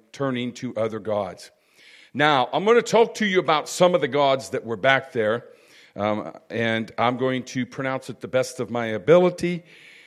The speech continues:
and then I will spell it. You can think about it, and, uh, if it's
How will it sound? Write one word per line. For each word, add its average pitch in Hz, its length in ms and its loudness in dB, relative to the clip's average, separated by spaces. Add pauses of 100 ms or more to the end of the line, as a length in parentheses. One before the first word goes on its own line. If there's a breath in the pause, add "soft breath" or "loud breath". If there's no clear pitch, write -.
(120 loud breath)
and 120 240 -2
then 120 300 0
I 113 240 2
will 117 240 -2
spell 139 380 6
it. - 140 -2 (300)
You 117 120 -8
can 110 200 -8
think 127 280 -4
about 120 280 2
it, 113 120 -8 (180)
and, 104 420 -10
uh, 104 260 -2
if 101 240 -10
it's - 600 -14